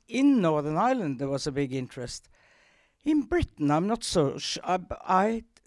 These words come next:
just, I couldn't see that there was a big interest in Britain, and even in the Republic of Ireland. I mean, my friends there, they had been less to Northern Ireland than I had. Much, I mean, they, they were barely there.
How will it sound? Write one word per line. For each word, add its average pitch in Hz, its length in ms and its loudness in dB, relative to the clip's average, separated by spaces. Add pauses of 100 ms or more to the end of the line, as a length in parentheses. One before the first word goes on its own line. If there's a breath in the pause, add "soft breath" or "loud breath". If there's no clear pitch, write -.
(160)
just, 202 380 -8
I 220 120 -6
couldn't 185 340 -8
see 160 260 -6
that 160 220 -10
there 170 120 -4
was 160 360 -6
a 151 100 -12
big 139 320 -8
interest 135 540 -14
in 139 220 -8
Britain, 147 420 -10
and 180 140 -4 (180)
even 190 260 2
in 196 120 2
the 180 100 2
Republic 151 640 -2
of 156 100 -2
Ireland. 185 560 4 (640 soft breath)
I 180 80 -4
mean, 160 320 -4
my 156 180 -2
friends 151 440 -4
there, 165 420 2
they 156 360 2 (460 soft breath)
had 165 180 -2
been 160 240 2
less - 360 2
to 180 160 2
Northern 160 320 8
Ireland 151 400 4
than 139 160 2
I 180 160 2
had. 180 260 -2 (240)
Much, 226 500 0 (220 soft breath)
I 214 160 2
mean, 185 220 4
they, 170 180 6
they 156 220 4
were 160 160 6
barely 151 420 4
there. 175 400 2